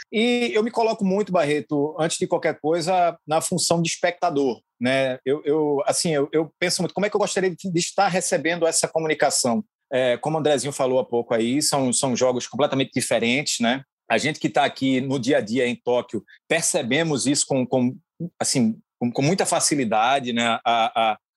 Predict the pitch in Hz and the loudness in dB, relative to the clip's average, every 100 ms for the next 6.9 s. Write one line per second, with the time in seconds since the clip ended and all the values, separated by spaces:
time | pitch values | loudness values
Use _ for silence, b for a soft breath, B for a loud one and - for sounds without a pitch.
0 | - 107 135 151 120 - 151 143 - 139 | -4 -2 0 0 0 0 0 -2 -2 -2
1 | 123 139 131 117 123 117 120 113 107 117 | 0 -2 0 0 0 2 2 2 0 0
2 | 117 120 120 123 123 110 110 117 113 123 | 0 0 -2 0 0 -2 -2 0 0 0
3 | 113 113 113 - _ 135 135 139 117 131 | 0 -2 -6 -10 _ -4 -2 -2 0 0
4 | 139 104 120 160 - 127 - _ - 139 | 0 0 0 -2 0 -4 -4 _ -6 -2
5 | 170 190 208 - - 151 196 202 185 226 | 0 0 -2 -4 -6 -2 -2 0 0 0
6 | 214 196 - 123 98 104 139 147 143 | -2 -2 -2 -2 -2 0 0 2 0